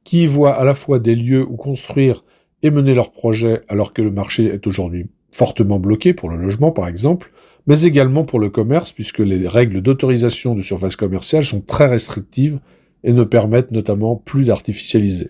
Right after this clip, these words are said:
Côté acteurs de l'immobilier, sur le papier, ces zones sont de, des terrains de jeu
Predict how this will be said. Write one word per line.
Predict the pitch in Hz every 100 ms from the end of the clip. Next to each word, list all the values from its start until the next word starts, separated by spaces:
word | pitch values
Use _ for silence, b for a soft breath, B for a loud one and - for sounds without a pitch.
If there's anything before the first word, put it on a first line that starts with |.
| _ -
Côté | 139 139 160
acteurs | 120 - 147 113
de | 107
l'immobilier, | 107 123 127 139 147 180
sur | 165 113
le | 107
papier, | 120 117 - 180
ces | -
zones | 117 139 165
sont | - 131
de, | 123 120 117
des | 110 107
terrains | 143 131
de | 123
jeu | 117 147 160